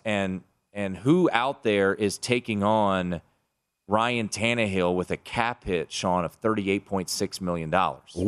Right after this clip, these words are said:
Speaker 1: Right.
Speaker 2: if you offered Cleveland Ryan Tannehill for Baker Mayfield?
Speaker 1: Is Baker
Speaker 2: Does
Speaker 1: Mayfield
Speaker 2: Baker Mayfield fit what they're trying to do in Tennessee better? Is a change of scenery for Baker Mayfield what he needs to get back to the quarterback he was early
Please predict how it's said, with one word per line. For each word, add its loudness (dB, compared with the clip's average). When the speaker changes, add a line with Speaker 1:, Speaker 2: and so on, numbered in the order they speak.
Speaker 1:
Right. 2
Speaker 2:
if 0
you 4
offered 2
Cleveland 2
Ryan 2
Tannehill 4
for 2
Baker 4
Mayfield? 4
Speaker 1:
Is 0
Baker 2
Speaker 2:
Does 6
Speaker 1:
Mayfield 4
Speaker 2:
Baker 2
Mayfield 4
fit 4
what 2
they're 6
trying 4
to 4
do 6
in 2
Tennessee 4
better? 6
Is 4
a 4
change 2
of 0
scenery 6
for 4
Baker 4
Mayfield 6
what 4
he 2
needs 6
to 4
get 4
back 4
to 6
the 6
quarterback 4
he 4
was 6
early 6